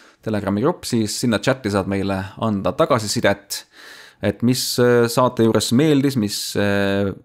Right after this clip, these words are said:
tekitas küsimusi. Ja võib-olla on sul mingisugust oma avastusi, mida sa oled kogenud just nende seadustega seonduvalt, et, äh, tahaksid näiteks anda mingi näite oma elust. Et ka need on teretulnud meile ja oleks äge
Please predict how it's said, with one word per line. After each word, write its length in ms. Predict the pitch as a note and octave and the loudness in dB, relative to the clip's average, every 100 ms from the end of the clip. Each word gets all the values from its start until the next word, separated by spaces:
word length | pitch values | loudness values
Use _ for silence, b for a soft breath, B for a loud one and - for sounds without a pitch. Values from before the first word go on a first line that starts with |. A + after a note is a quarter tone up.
| - | -8
tekitas 400 | G2+ - - - | -8 -8 -12 -4
küsimusi. 480 | E3 D3 C3+ B2 A#2+ G#2+ - _ _ _ _ _ _ b b b _ G#2 | 0 2 4 4 2 0 -4 _ _ _ _ _ _ b b b _ 0
Ja 160 | G#2 G2+ G2+ G2+ G2 | 2 2 2 0 0
võib-olla 320 | A2+ G#2+ G#2+ G#2+ | -2 2 2 2
on 80 | |
sul 160 | A#2 A2+ | 0 0
mingisugust 560 | B2 B2 A#2+ A#2+ - B2 | 0 0 -2 -4 -2 2
oma 380 | B2+ A2 G2+ - - | 4 4 2 -6 -2
avastusi, 560 | C#3+ D#3 G2+ - F#2 F#2+ | 0 2 0 -6 -4 -4
mida 160 | F#2+ | -4
sa 100 | F#2 G2+ | -4 -4
oled 100 | G2 | -2
kogenud 400 | F#3 C#3+ G2+ G2 F#2+ | 0 0 -2 -4 -8
just 160 | - | -6
nende 160 | G2 G2 | -4 -2
seadustega 560 | A#2 G2+ F#2 - F#2+ | 0 0 -2 -4 -4
seonduvalt, 640 | G#2 G#2+ G2 - F2+ - F#2+ | 0 0 -2 -6 -8 -10 -14
et, 240 | - - | -14 -8
äh, 260 | F2+ F#2 F#2+ | -6 -4 -4
tahaksid 400 | G2+ G#2 - G2 | -2 -4 -4 -2
näiteks 400 | G#2 G2+ G2+ - | -2 -2 -6 -4
anda 240 | A#2 A2+ G#2 | -2 0 0
mingi 400 | A#2 G#2+ G#2 G#2 | 0 -2 -2 -2
näite 480 | A#2+ C#3 C3+ F#2+ F#2 | 0 -2 -4 -6 -4
oma 160 | G2 | -2
elust. 380 | A#2 F2+ - - b b b b | -2 -4 -10 -16 b b b b
Et 180 | G2+ - | -8 -2
ka 140 | A2 | 2
need 160 | C3+ C#3 | 2 2
on 160 | A2+ G2+ | 0 2
teretulnud 480 | C#3 A2 G#2+ G2+ | 2 2 2 0
meile 300 | G2+ G#2 G2 G2 - b b b b b | 2 2 0 -4 -10 b b b b b
ja 160 | G2+ G2+ | -2 0
oleks 340 | G#2 B2 - | 2 2 0
äge 240 | B2+ G#2+ | 0 0